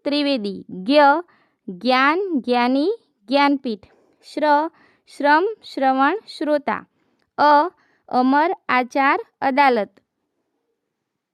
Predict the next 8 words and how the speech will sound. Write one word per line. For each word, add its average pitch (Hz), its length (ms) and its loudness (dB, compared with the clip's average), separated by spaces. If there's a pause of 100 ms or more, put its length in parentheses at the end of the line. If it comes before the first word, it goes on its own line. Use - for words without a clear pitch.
(1160)
આ, 294 340 2 (320)
આમ, 302 440 2 (160)
આગ, 269 340 0 (260)
આઠ. 254 400 0 (320)
ઈ, 320 360 -6 (380)
ઈમલી, 294 600 0
ઈડલી, 277 460 -4 (180)
ઇમારત. 294 540 0